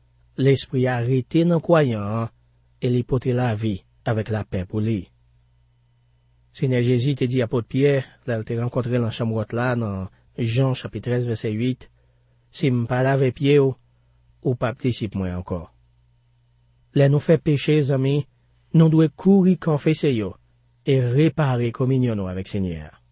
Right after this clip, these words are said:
Pòl di tou, se viv ou ap viv. Frè sa a fè referans sou yon santifikasyon konplè. Sa, se egzèsis total abilite yon moun. Epi, ekspresyon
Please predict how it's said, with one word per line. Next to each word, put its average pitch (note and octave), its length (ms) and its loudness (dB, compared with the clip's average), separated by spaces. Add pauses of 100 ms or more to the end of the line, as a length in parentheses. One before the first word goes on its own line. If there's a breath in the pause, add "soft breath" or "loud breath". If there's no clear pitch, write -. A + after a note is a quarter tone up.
(800)
Pòl B2 320 2
di B2 160 -2
tou, D#3+ 280 2 (600)
se C#3 300 2 (100)
viv A#2+ 320 0
ou B2 160 0
ap C3 120 0
viv. G2+ 420 -2 (1080)
Frè C3 240 0
sa G#2+ 200 -4 (140)
a B2+ 80 -2
fè A#2 200 -4
referans A#2+ 560 -2
sou A#2+ 100 -4
yon G#2 160 -6
santifikasyon A2 800 -6
konplè. A2 380 -6 (840)
Sa, B2 400 0
se B2 400 -2 (120)
egzèsis C3 760 -2
total A2 540 -2 (380)
abilite G#2 500 -2
yon G2 180 0
moun. F2+ 200 -2 (1400)
Epi, C#3+ 480 2
ekspresyon D3+ 840 0